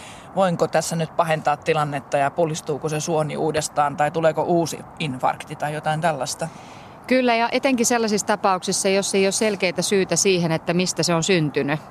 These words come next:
Speaker 2: Että usein, usein kuulee sitä, että monet pelkää sitä, että jos se tulee, tulee ihan ilman, ö,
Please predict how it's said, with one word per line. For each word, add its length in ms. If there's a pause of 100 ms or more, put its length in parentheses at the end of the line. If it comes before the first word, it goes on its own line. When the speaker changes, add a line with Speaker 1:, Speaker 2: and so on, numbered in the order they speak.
Speaker 2:
Että 400
usein, 500
usein 360
kuulee 340
sitä, 320
että 180
monet 340
pelkää 400
sitä, 300
että 140
jos 120
se 80
tulee, 420 (560)
tulee 300
ihan 200
ilman, 400 (480)
ö, 40